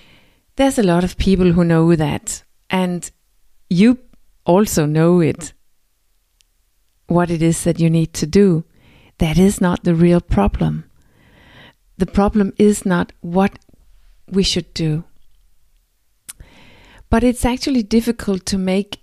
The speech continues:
a complete and specific plan or schedule for you when it's about starting to work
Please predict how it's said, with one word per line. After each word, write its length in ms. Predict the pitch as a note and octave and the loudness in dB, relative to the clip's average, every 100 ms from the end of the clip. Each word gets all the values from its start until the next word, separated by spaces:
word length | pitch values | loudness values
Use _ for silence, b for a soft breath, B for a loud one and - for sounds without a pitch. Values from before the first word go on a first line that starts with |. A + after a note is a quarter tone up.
| - | -12
a 80 | F#3+ | -10
complete 760 | - G3 - - A3+ G3+ - - | -8 -8 -6 -4 -4 -6 -12 -14
and 460 | - F#3+ F3 E3+ - _ _ _ _ _ _ _ _ _ _ _ _ _ - - - - | -8 -8 -8 -12 -16 _ _ _ _ _ _ _ _ _ _ _ _ _ -20 -20 -20 -16
specific 1040 | - - F#3 - A3+ - F3+ E3 - - _ _ _ _ - | -8 -4 -4 -6 -10 -8 -10 -10 -14 -18 _ _ _ _ -10
plan 640 | - F#3+ F#3+ F#3 F3 E3+ - | -6 -2 0 0 0 -4 -8
or 360 | E3+ D#3+ D#3+ - _ _ _ _ _ _ _ _ | -8 -8 -10 -16 _ _ _ _ _ _ _ _
schedule 800 | - - - G3+ G3 F#3 E3 E3 - - _ _ | -16 -10 -2 -2 0 0 0 -2 -8 -20 _ _
for 240 | - - | -14 -8
you 480 | F#3 F3+ G#3+ F#3+ D#3+ - b b b b b b b _ - | -6 0 2 0 -2 -10 b b b b b b b _ -12
when 580 | F3+ F#3 A3+ B3+ C4 - | -4 0 2 2 -2 -4
it's 320 | A3+ A3 - G#3+ | -4 -4 -4 -10
about 640 | - - G3+ A3+ A#3+ - | -10 -6 -2 -2 -4 -8
starting 640 | - - G3+ A3 - G#3+ | -12 -6 -4 -4 -6 -8
to 220 | F#3 - F#3+ | -8 -8 -6
work 560 | E3+ G3 G#3+ A3+ - | -2 0 -2 -4 -14